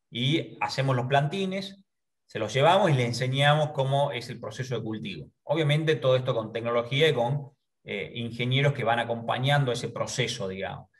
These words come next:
Después esas personas cuando hacen el primer ciclo ya aprenden y pueden enseñar a otros de cómo es esto. Entonces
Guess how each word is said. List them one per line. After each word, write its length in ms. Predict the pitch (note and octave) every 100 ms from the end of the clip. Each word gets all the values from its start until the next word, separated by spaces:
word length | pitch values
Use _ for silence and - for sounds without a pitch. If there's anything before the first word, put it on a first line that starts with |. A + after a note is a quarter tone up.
| _ _
Después 360 | - A#2+ F#3 F3+
esas 180 | D#3+ D3
personas 440 | D3+ - F3 E3+
cuando 200 | C#3 A#2+
hacen 200 | C3 C#3+
el 100 | E3+
primer 280 | B2 C3+ D3
ciclo 240 | G3 F3+
ya 140 | C3 C3
aprenden 420 | B2+ D3 E3+ D#3
y 40 |
pueden 220 | A2+ C3 B2+
enseñar 380 | B2 B2 C3+
a 80 | B2
otros 440 | B2+ C#3 - A2 -
de 140 | G#2 G#2
cómo 220 | A2 A2
es 120 | G#2
esto. 280 | F#2 - _
Entonces 560 | - C#3+ C#3 - -